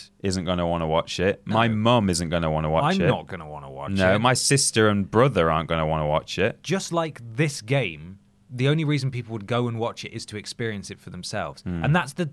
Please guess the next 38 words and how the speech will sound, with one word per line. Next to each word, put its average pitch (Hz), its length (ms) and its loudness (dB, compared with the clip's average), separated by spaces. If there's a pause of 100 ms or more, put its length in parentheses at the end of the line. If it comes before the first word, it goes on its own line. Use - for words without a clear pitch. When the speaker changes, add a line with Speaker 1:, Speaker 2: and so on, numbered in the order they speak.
Speaker 2:
that's 170 160 0
the 165 100 -6
key 208 220 -8
thing 180 260 0
about 110 280 0
Death 117 140 -2
Stranding, 98 360 -4
is 82 100 -12
that - 220 -14
this 190 220 0
is 139 180 -2
undeniably 151 720 0
a 101 60 -4
really, 156 640 0
really 151 640 0
important 127 720 -6
game 101 300 -10 (120)
Speaker 1:
Mm-hmm. 92 300 -2
Speaker 2:
because 165 260 0
it, 180 120 -4
I've 160 200 0
never 202 480 0
seen 190 240 -2
a 170 40 0
game 139 240 0
split - 320 -6
opinions 101 480 -10
like - 120 -10
this. 95 100 0
Speaker 1:
Yeah. 92 300 6 (180)
Speaker 2:
Never, 170 480 2
ever, 147 220 0
ever. 117 400 -6 (260)
And 143 160 2
whether 196 180 6
you 175 220 0
like 180 380 2
it 202 160 0